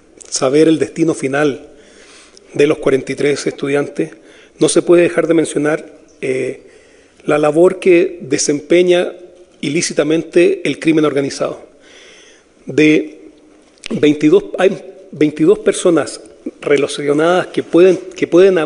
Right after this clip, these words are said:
pudo, pudieron haber tenido información que han muerto. Solo dos por muerte natural. Y particularmente llama la atención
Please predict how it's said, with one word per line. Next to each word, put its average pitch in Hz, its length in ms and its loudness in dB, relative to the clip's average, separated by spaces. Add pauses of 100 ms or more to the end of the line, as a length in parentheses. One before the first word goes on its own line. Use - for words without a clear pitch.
(140)
pudo, 202 380 2
pudieron 190 320 2
haber 170 200 0
tenido 160 280 2
información 156 640 -2 (640)
que - 80 0
han 156 80 2
muerto. 156 420 -2 (1200)
Solo 165 380 4
dos 185 440 0
por 147 100 2
muerte 151 280 0
natural. 139 420 0 (1400)
Y 156 320 0 (1000)
particularmente 147 1000 0
llama 143 240 -2
la 147 80 0
atención 160 580 0